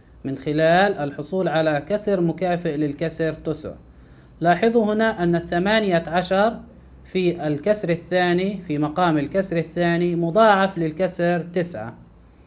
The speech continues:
فهل يوجد عدد أضربه في تسعة ينتج ثمانية عشر؟ نعم أحسنتم، هو العدد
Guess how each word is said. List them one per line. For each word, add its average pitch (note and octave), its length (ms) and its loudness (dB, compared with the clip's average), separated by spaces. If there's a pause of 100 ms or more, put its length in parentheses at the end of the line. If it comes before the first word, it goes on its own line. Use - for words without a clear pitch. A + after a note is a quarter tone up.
(180)
فهل G3+ 220 4
يوجد F#3+ 380 4
عدد F#3+ 320 4
أضربه F3+ 420 0
في E3+ 180 -2
تسعة E3+ 420 -4
ينتج E3+ 460 -2
ثمانية E3 680 0
عشر؟ F3 460 0 (760)
نعم F#3 320 4
أحسنتم، F#3 760 -4
هو E3 180 0
العدد D#3+ 520 2